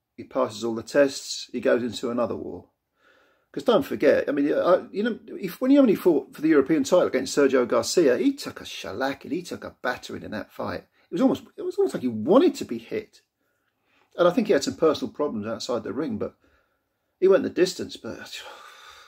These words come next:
<sighs> then there was the Eggington fight, and every fight he's in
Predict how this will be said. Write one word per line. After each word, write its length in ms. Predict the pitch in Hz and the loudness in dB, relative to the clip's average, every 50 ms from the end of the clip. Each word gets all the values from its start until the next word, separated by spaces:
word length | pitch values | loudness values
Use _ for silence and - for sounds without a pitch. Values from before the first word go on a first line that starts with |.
| _ _ | _ _
<sighs> 800 | _ _ _ _ _ _ _ _ _ _ _ - - _ _ - | _ _ _ _ _ _ _ _ _ _ _ -20 -20 _ _ 0
then 100 | 147 147 | 4 4
there 100 | 139 127 | 6 4
was 100 | 127 127 | 4 4
the 120 | 127 131 | 6 6
Eggington 420 | 135 139 135 131 113 - 135 120 | 6 6 4 0 -4 -4 -6 -6
fight, 500 | - - - 135 127 127 135 131 - - | -6 -4 -2 0 2 4 2 2 0 0
and 440 | 95 107 107 107 104 104 104 - - _ _ _ _ _ _ _ _ _ _ _ _ _ _ _ _ _ _ _ _ _ _ _ _ _ _ _ _ _ _ _ _ - | -6 -8 -8 -8 -8 -10 -12 -14 -18 _ _ _ _ _ _ _ _ _ _ _ _ _ _ _ _ _ _ _ _ _ _ _ _ _ _ _ _ _ _ _ _ 2
every 280 | - 190 190 185 175 - | 2 4 4 4 0 0
fight 320 | - 160 143 139 131 113 | 2 6 6 6 6 6
he's 180 | 127 123 107 120 | 0 -2 0 0
in 320 | 123 117 104 101 101 | -2 -2 -2 -8 -12